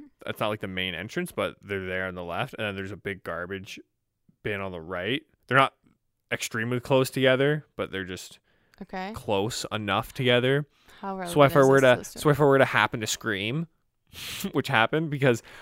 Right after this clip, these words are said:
Speaker 1: I threw the garbage into the garbage, but while I was, I swung it, so I, like, threw it, and there was a broken plate in it apparently, and it poked through the bottom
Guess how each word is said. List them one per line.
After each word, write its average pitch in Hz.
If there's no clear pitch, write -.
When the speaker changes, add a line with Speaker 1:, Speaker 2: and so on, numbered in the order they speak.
Speaker 1:
I 127
threw 143
the 123
garbage 127
into -
the -
garbage, -
but 110
while 117
I 113
was, 107
I 110
swung 123
it, 80
so -
I, 95
like, 90
threw 95
it, 151
and 110
there 110
was 107
a 107
broken 113
plate -
in 123
it 127
apparently, 127
and 101
it 95
poked 123
through 120
the 104
bottom 110